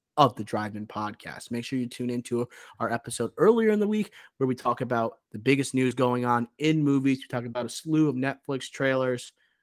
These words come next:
Uh, make sure you tune into that Michael Keaton Batman news. All right. We got some more D C news obviously coming tomorrow. Make sure you're following us wherever you listen to your podcasts.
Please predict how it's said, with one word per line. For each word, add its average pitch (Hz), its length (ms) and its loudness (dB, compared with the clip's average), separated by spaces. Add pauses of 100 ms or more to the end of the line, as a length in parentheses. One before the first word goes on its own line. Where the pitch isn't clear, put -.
(160)
Uh, 113 300 0
make 120 160 -2
sure - 120 -6
you 127 60 -6
tune 127 120 -4
into 120 160 -4
that 110 140 -2
Michael 120 260 -2
Keaton 110 300 -4
Batman 117 480 4
news. 117 480 0 (240)
All 107 60 -10
right. 107 280 -8 (300)
We 117 80 0
got 104 100 -2
some 98 140 -10
more 107 160 -6
D 107 180 -6
C 110 180 -6
news 107 320 -4
obviously 98 360 -10
coming 98 260 -10
tomorrow. 127 420 6 (320)
Make 113 120 -4
sure 120 160 0
you're 110 200 2
following 127 340 4
us 123 100 -4
wherever 120 280 2
you 135 140 4
listen 135 220 -2
to 127 40 2
your 131 120 2
podcasts. 160 840 0